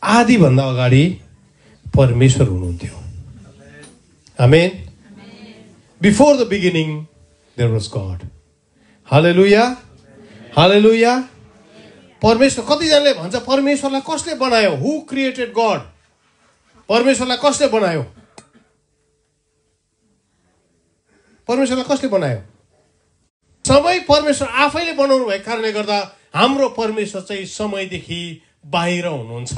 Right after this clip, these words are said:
हालेलुया। हाम्रो परमेश्वर समयदेखि बाहिर हुनुहुन्छ। त्यसले गर्दा कहिले बाहिर, थाहा छैन, किनभने समयको सुरुवात परमेश्वर आफैले बनाएर गर्नुभएको। त्यसले गर्दा we don't know।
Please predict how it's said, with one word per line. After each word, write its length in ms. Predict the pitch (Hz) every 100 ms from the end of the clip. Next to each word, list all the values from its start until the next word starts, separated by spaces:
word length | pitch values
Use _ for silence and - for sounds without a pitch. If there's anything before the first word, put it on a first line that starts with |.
| 151 120 - _ _ _ -
हालेलुया। 840 | 151 214 240 262 277 294 302 - _ _ _ - - - - 160
हाम्रो 260 | 240 285
परमेश्वर 400 | 269 254 262 240
समयदेखि 840 | 254 262 262 254 247 247 370 381 - _ _ _ - _ - 151
बाहिर 320 | 233 269 285
हुनुहुन्छ। 400 | 277 233 226 214 214 165 - _ _ _ _ _ _ _ _ -
त्यसले 280 | 302 302
गर्दा 240 | 285 285 285
कहिले 440 | 277 381 480 480
बाहिर, 300 | 415 370 359 339 220 - _
थाहा 140 | - 202
छैन, 280 | - 202 143 _ _ _ _ _
किनभने 340 | 269 277 254 233
समयको 500 | - 339 359 311 285
सुरुवात 560 | - 262 254 247 262 - _ _ _ _ _ _
परमेश्वर 380 | 196 208 214 214
आफैले 360 | 196 180 196 214
बनाएर 400 | 180 175 170 156
गर्नुभएको। 640 | 143 131 110 98 107 90 _ _ _ _ _ _ _ _
त्यसले 260 | 202 196 202
गर्दा 140 | 190
we 120 | 185
don't 220 | 185 214 220
know। 260 | 233 175